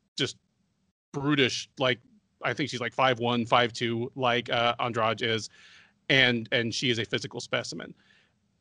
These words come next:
Unfortunately, her debut against Angela Hill, Hill is, I mean, we've been back and forth, and certainly I can never stop talking about how maddeningly inconsistent Angela Hill can be. But if there's one thing that Angela Hill can do,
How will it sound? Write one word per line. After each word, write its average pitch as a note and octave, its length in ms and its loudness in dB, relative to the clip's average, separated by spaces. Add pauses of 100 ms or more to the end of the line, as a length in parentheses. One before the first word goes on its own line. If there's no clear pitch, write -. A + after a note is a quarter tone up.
(160)
Unfortunately, D3 800 2
her B3+ 160 0
debut F3 500 4
against C#3+ 380 4
Angela C3+ 340 0
Hill, A#2 260 2 (420)
Hill C4 320 4
is, E3 420 6 (120)
I D#3 60 6
mean, C3 260 4 (460)
we've C#3 260 0
been C3 260 4
back B2 240 2
and A#2 120 -4
forth, B2 280 0
and A#2+ 160 -4
certainly B2+ 480 0
I B2 280 2 (400)
can C#3 120 -2
never A#2+ 200 0
stop B2 220 2
talking B2 320 2
about A#2 220 2
how A2+ 140 2
maddeningly A#2 800 -2
inconsistent A#2+ 760 -2
Angela B2 320 0
Hill C3 140 2
can D#3 160 0
be. F#3 260 2 (500)
But D3+ 180 6
if D3+ 120 0
there's A#3+ 220 2
one F#3 220 4
thing G3+ 160 0
that D#3 100 2
Angela D3 340 0
Hill C#3 180 2
can B2 180 -4
do, B2+ 340 2